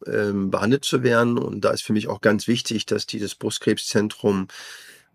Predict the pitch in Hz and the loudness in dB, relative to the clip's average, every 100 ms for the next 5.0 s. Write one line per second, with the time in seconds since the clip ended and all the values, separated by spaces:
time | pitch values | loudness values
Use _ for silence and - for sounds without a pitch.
0 | - 107 107 104 - 123 110 110 107 - | 0 2 2 0 0 2 4 4 4 0
1 | 107 98 95 92 123 113 101 98 - 110 | 0 2 0 2 2 2 2 0 0 -2
2 | 107 98 - 139 135 147 123 160 180 - | 0 -4 0 0 2 -2 -2 -4 -4 -12
3 | - - - 107 104 - - - - 95 | -10 -10 -10 -8 -8 -6 -8 -6 -4 0
4 | 92 92 90 92 90 92 - 135 147 135 | 0 0 -4 -4 -4 -4 2 2 2 -2